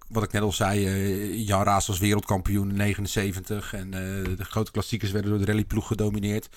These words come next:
Dus de tourzege van Joop was eigenlijk een soort van, eh, ja, een, eh, een toetje. Bijna in die tijd. En dat zou nu natuurlijk heel anders zijn. Ik denk ook met de media die er nu is. Hè, want, eh, Joop zei ook, eh, in die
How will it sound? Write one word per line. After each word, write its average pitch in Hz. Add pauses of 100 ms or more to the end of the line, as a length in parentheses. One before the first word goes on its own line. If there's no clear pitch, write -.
(540)
Dus -
de 104
tourzege 104
van 98
Joop 98
was 104
eigenlijk 101
een 113
soort 107
van, 104
eh, 104 (220)
ja, 95
een, 95
eh, 101
een -
toetje. 113 (640)
Bijna 104
in 98
die 90
tijd. 90
En 87
dat 85
zou 95
nu 95
natuurlijk 92
heel 90
anders 95
zijn. 82
Ik 76
denk 90
ook 87
met 87
de 92
media 92
die 95
er 87
nu 87
is. -
Hè, 87
want, 87
eh, 82
Joop 92
zei 90
ook, 87
eh, 87
in 90
die 92